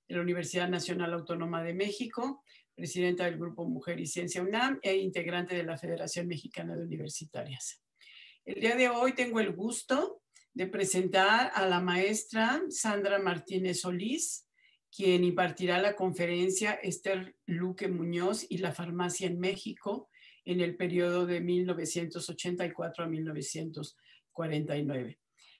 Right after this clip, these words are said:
El Museo de la Mujer se encuentra temporalmente cerrado por remodelación hasta nuevo aviso. Cuando las condiciones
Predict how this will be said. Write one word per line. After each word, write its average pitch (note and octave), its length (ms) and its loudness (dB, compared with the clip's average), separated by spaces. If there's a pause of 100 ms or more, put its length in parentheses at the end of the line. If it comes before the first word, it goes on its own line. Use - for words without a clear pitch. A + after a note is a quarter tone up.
(320)
El F#3+ 160 0
Museo G#3 260 2
de A#3+ 120 2
la G#3 140 6
Mujer A3+ 600 4
se - 160 -2
encuentra G3+ 500 0
temporalmente F#3+ 880 0
cerrado G3+ 760 2 (220)
por F3+ 200 -2
remodelación E3+ 920 2
hasta F#3 240 0
nuevo E3+ 320 0
aviso. A3+ 580 2 (400)
Cuando F#3 320 8
las F#3+ 260 10
condiciones A3 1040 4